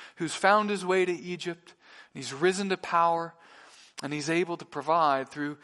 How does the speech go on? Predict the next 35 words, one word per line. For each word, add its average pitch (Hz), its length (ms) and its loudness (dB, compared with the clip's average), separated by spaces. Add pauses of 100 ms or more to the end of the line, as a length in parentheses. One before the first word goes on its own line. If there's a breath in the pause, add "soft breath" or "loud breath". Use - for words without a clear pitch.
(320 loud breath)
God's 160 380 2 (420)
provision, 170 480 -2
I 127 80 -4
guess 131 220 -6
we 139 100 -8
could 135 160 -8
say, 123 380 -8 (960 soft breath)
not 170 120 0
only 202 160 2
for 170 220 -2
Abraham's 170 640 -2
family, 139 360 -6
but 147 160 -6
for - 180 -2
others. 185 300 2
So 175 140 -2
they 165 100 2
move 196 320 -2
down 196 260 4
to 180 120 -4
Egypt, 160 420 -6 (200 loud breath)
and 165 180 -2
that's 226 320 0
where 208 140 0
the 175 80 -6
story 170 400 -2
of 143 80 -2
Exodus 156 440 -4
picks - 360 -10
up, 107 260 -14 (880 soft breath)
with - 160 -16
God's 175 220 4
people 196 420 -4
in 151 240 -10
Egypt. 160 640 -12